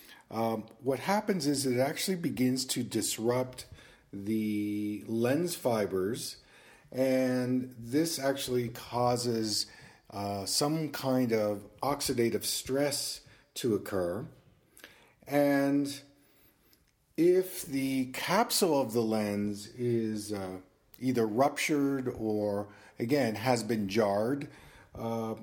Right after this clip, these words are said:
lens proteins actually interfere with the flow, we call it the aqueous flow in the eye, and this can actually clog up the meshwork, um, and this can lead to,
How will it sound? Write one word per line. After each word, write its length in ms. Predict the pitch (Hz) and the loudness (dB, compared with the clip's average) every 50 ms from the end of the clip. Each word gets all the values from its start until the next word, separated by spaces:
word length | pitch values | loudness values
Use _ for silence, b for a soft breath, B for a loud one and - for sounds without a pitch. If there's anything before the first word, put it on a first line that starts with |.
| - | -10
lens 400 | - 120 127 139 151 170 180 170 | -6 -2 0 2 2 2 0 -4
proteins 1000 | - - - - 170 185 175 175 - 151 135 123 120 117 117 117 113 110 - - B B B B B B | -6 -4 2 4 4 4 4 2 0 0 2 2 2 2 2 0 0 -2 -6 -8 B B B B B B
actually 840 | - 139 139 139 - - 147 131 113 117 117 117 113 113 110 104 - - | 4 4 4 4 2 0 0 0 0 0 0 0 0 0 -2 -4 -4 -2
interfere 680 | 151 160 160 - 143 - - - - 151 165 170 170 160 | -2 0 2 2 0 0 -2 -2 0 2 4 4 4 4
with 540 | 139 117 110 113 113 110 110 104 - - - B B B B B B B - | 2 2 2 2 4 2 2 0 -2 -10 -20 B B B B B B B -4
the 80 | 113 | -4
flow, 580 | - - - - 143 147 165 180 170 143 117 107 | -4 -4 -4 -2 0 2 4 4 6 4 4 4
we 160 | 104 104 117 | 2 0 0
call 200 | 113 - 123 117 | 0 2 2 2
it 40 | - | 2
the 160 | 120 107 - | 0 -2 0
aqueous 560 | - 131 156 165 - 147 147 127 113 101 - | 2 2 2 2 2 2 2 2 2 2 -2
flow 400 | - - - 120 117 113 110 107 | -4 -4 -2 -2 0 0 0 0
in 280 | 92 - 147 170 190 190 | -2 0 2 2 2 4
the 180 | 180 147 120 104 | 4 4 2 2
eye, 380 | 92 90 87 87 90 110 120 123 B B B B B B B B B B | 0 -2 -4 -4 -4 -6 -6 -8 B B B B B B B B B B
and 160 | B 123 127 | B 2 2
this 140 | 151 170 - | 2 2 2
can 160 | - 170 147 | 2 2 2
actually 380 | 143 139 139 - - - 113 110 | 2 0 0 -2 -4 -4 -4 -4
clog 500 | - - - - 139 139 135 131 120 135 | -4 -6 -2 0 2 2 2 2 2 4
up 320 | 131 127 123 123 - - | 2 2 2 0 -6 -6
the 240 | - 110 107 107 104 | -4 -2 -2 -2 0
meshwork, 800 | 104 107 123 160 202 - - - 127 110 95 90 90 87 - - - B B B B B B B B B B B | 0 2 2 2 2 0 0 0 0 0 2 0 -2 -6 -10 -16 -20 B B B B B B B B B B B
um, 520 | 107 107 107 104 101 104 104 101 101 101 98 - | -12 -10 -8 -8 -8 -8 -6 -6 -8 -8 -10 -6
and 220 | 143 131 127 127 | -4 -2 0 2
this 180 | 143 170 175 - | 2 2 0 0
can 300 | - 165 143 127 127 127 | 0 0 2 2 2 4
lead 420 | 131 131 131 131 127 127 123 123 | 2 2 2 2 2 2 0 0
to, 680 | 123 - - 120 117 113 113 113 110 110 110 110 104 104 | -2 -2 0 0 0 2 2 2 2 2 2 0 -2 -4